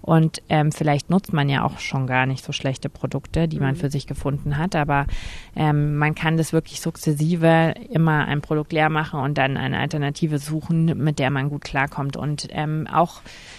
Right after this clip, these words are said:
Speaker 1: viel im Freundeskreis einfach umhören. Da gibt's auch bestimmt viele Empfehlungen, ähm, von Produkten, wo andere gut damit klarkommen und dann geht es eigentlich relativ schnell.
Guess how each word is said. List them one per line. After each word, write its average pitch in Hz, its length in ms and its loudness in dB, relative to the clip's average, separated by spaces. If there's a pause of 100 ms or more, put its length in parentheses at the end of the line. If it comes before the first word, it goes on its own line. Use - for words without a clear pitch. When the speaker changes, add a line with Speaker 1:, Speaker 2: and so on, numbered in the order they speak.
(160)
Speaker 1:
viel 202 180 0
im 180 100 2
Freundeskreis 226 580 2
einfach 160 320 0
umhören. 160 520 2
Da 151 120 0
gibt's 160 220 -6
auch - 160 -4
bestimmt 151 400 0
viele 160 180 2
Empfehlungen, 143 840 0 (100)
ähm, 143 440 -4
von 143 220 -4
Produkten, 147 500 -4
wo 143 80 -4
andere 143 280 -4
gut 160 200 -6
damit 135 220 -4
klarkommen 139 500 -6
und 139 140 -4
dann 131 280 -4 (200)
geht - 160 -8
es - 80 -10
eigentlich - 280 -6
relativ 139 380 -6
schnell. - 500 -10